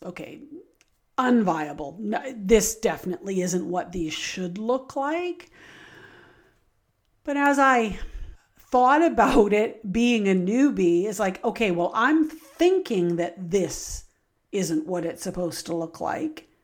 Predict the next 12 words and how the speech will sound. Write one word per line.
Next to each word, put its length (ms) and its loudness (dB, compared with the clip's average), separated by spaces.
But 560 6
what 800 2
if 140 0
it 100 2
is? 540 -2
What, 480 -4
like, 260 -10
maybe 300 0
this 260 0
is 180 -4
fine." 560 -4
So 480 0